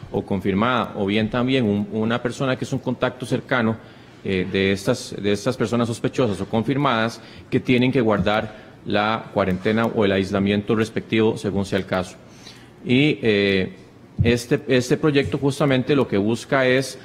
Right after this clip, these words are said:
agilizar el mecanismo de notificación cuando se trata de una enfermedad transmisible, eh, de denuncia obligatoria, de notificación obligatoria. La iniciativa de ley se basó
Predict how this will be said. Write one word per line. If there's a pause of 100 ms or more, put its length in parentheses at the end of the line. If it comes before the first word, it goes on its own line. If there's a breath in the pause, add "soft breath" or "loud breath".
(120)
agilizar
el
mecanismo (300 loud breath)
de
notificación (320)
cuando
se
trata
de
una
enfermedad (320 loud breath)
transmisible, (640 loud breath)
eh,
de
denuncia
obligatoria,
de
notificación
obligatoria. (640 loud breath)
La
iniciativa
de
ley (300 loud breath)
se
basó